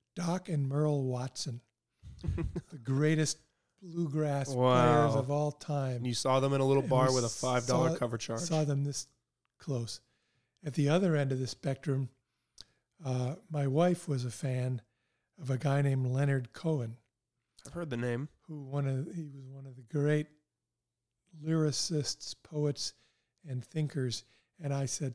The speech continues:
Speaker 1: "This guy is so dark and depressing.
Speaker 2: Mm-hmm.
Speaker 1: I'd rather go out and,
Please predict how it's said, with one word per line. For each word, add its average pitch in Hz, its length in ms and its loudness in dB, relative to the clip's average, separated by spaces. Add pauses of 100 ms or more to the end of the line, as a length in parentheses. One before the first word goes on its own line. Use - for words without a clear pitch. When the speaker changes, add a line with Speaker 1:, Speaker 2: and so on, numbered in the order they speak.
(140)
Speaker 1:
"This 220 180 0
guy 147 280 0
is 135 140 0
so 143 280 0
dark 156 420 -2
and 147 100 -2
depressing. 165 640 -2 (300)
Speaker 2:
Mm-hmm. 131 260 -6 (300)
Speaker 1:
I'd 185 240 0
rather 156 400 4
go 156 300 0
out 151 240 2
and, 135 300 -2